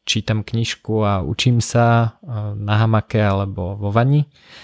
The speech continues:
K tomu pomáha vodotesný Kindle. <laughs> A, a potom niekam odídem, oddychnem si, načerpám inšpiráciu a potom posielam, a,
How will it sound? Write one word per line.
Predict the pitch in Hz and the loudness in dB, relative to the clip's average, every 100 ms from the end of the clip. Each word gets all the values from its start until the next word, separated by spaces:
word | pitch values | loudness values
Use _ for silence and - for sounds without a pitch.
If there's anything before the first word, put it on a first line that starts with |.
| - _ | -20 _
K | - | -6
tomu | 104 | -4
pomáha | 104 101 104 98 | -2 0 0 0
vodotesný | 104 101 - 104 - 110 | -2 -2 -4 -8 -6 -8
Kindle. | - 110 113 147 - | -4 -2 2 2 0
<laughs> | _ 98 - 127 - - - - - - _ 104 | _ -8 -8 -10 -12 -18 -18 -20 -20 -20 _ 0
A, | 104 104 107 107 107 107 - _ _ _ _ _ _ _ _ _ _ - | 2 4 4 2 2 -4 -10 _ _ _ _ _ _ _ _ _ _ -8
a | 113 104 | 0 0
potom | 104 - 110 123 110 110 110 107 | 0 -2 0 2 2 2 0 -2
niekam | 107 107 - 104 104 - | -2 -4 -2 -2 -2 -2
odídem, | 123 131 120 117 117 110 110 110 | 0 2 2 2 4 2 0 -4
oddychnem | - 110 117 - 117 110 | -4 -4 -2 -4 -4 -2
si, | 107 - 113 107 107 | -2 -2 0 2 2
načerpám | 107 104 - 120 107 107 101 | 2 0 0 -4 -2 -2 2
inšpiráciu | 107 - 107 107 107 - 117 107 104 - - - - - _ _ | 0 0 2 2 2 -2 -2 0 -2 -6 -18 -20 -20 -20 _ _
a | 98 101 101 98 101 101 104 | -4 0 2 2 2 0 -4
potom | - - 104 101 104 101 | -10 -6 -6 -4 -6 -6
posielam, | - - - 107 104 101 98 _ - - _ | -6 -6 -4 -2 -2 -4 -8 _ -20 -20 _
a, | 127 101 | -6 -2